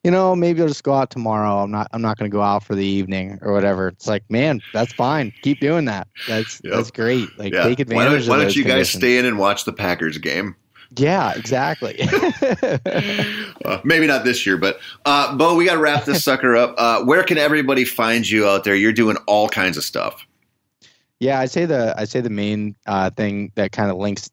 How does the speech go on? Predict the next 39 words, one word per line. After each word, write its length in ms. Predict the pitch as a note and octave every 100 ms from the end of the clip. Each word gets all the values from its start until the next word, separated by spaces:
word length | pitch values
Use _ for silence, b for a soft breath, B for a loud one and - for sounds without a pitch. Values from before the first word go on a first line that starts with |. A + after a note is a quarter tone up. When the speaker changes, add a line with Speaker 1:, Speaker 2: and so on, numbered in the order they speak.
| _
Speaker 1:
to 120 | - G#2
everything 360 | G#2 G2+ G2
is 200 | F#2+ F#2
my 80 | G2
website, 540 | F#2 G2+ G2 - G2
east 200 | F#2+ G#2 G#2+
meets 200 | G2+ -
west 260 | G2 F2+
hunt 220 | G#2 G2
dot 240 | G2+ F2+ -
com. 480 | A2 A2 G#2+ G#2 A2
At 140 | G#2 -
the 80 | G2
East 260 | G2+ -
Meets 180 | G#2+ -
West 220 | G2 F#2
Hunt 220 | G2+ G2 -
podcast, 680 | G2 F#2+ F#2+ G2+ F#2+ F#2 G2+
anywhere 320 | G2+ G2 G2
podcasts 560 | F#2+ F#2+ F#2+ G2 F#2 F#2
are 40 |
found. 420 | - G2 F#2+ F#2+ - b b b -
Uh, 180 | G2 G2
my 140 | G2
YouTube 340 | A2 B2 B2+ A2+
channel 440 | A2+ A2+ A2 A2
is 40 | G2+
just 200 | G2+ -
under 220 | G2 G2
my 120 | F#2+
name, 300 | F#2+ G2 F#2+
Bo 220 | F#2 G2 G2
Martonic. 640 | F#2+ F#2 F#2+ F#2+ F#2+ - _ _ -
If 100 | A2+
you 60 |
search 360 | F#2+ A2+ G#2 - -
either 340 | B2+ A#2+ A#2+
of 80 | A2+
those 460 | A2+ A2 G#2+ -